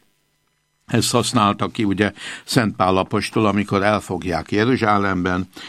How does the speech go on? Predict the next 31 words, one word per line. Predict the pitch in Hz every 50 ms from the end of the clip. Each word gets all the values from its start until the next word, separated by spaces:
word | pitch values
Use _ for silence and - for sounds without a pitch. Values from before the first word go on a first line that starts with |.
| - - _
és | - -
a | 104
főtanács | - - 113 107 104 104 - 104 90 85 87 82 80 - -
elé | 92 85 82 82 78
állítják, | 82 87 92 92 95 107 104 104 - - 120 117 120 117 120 123
és | 107 87 - - - - - - - - - _ 127 113 - - 98 107 104 92 95 104 101 101 101 - - - -
hangos | - 110 104 - - 104 90 -
szóval | - - 110 101 95 87 87 85 78 -
kijelent, | - 120 117 107 101 92 87 -
hogy | - 95 90
én | - - 143 135 127 120
a | 107 92
lélek, | 95 113 139 156 147 127 117 107 98 - - - - - -
illetve | - 143 139 123 120 113 120 131
a, | 110 101 113 113 110 123 117
a, | 110
a | 117 123 113 104
föltámadás | 101 - 156 175 180 160 156 147 127 120 110 110 107 95 98 95 92 90 - 123 107
dolga | 90 101 120 123 117 104 92 98 98
miatt | 90 95 104 110 104 90 90 -
szerepelek | - - 104 101 98 95 - - - 90 87 85 80 - -
itt, | - 135 120 -
vagy | 98 95 87 82 - - - - - - -
állítanak | - 117 107 104 98 95 87 - 98 92 90 87 80 -
a | - 90
főtanács | - - 104 101 92 - - 82 80 85 82 78 78 - 123
elé. | 117 107 104 101 92
Na, | 98 117 120 113 -
azok | - 127 101 98 92 - -
aztán | 101 - - - 95 85
mindjárt | 85 92 90 85 80 87 85 82 - -